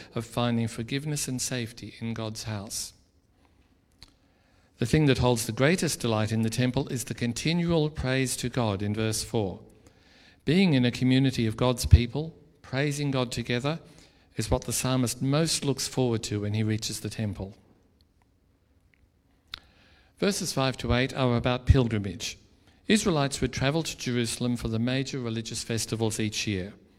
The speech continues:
Usually they travel together on these pilgrimage-, pilgrimages, walking together in groups for up to three or four days e-, each way. Pilgrimage was costly in terms of time, strength,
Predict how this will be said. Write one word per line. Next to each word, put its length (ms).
Usually 400
they 140
travel 340
together 460
on 140
these 160
pilgrimage-, 680
pilgrimages, 680
walking 300
together 420
in 120
groups 360
for 160
up 140
to 100
three 240
or 80
four 240
days 420
e-, 240
each 260
way. 360
Pilgrimage 540
was 120
costly 560
in 80
terms 300
of 160
time, 560
strength, 640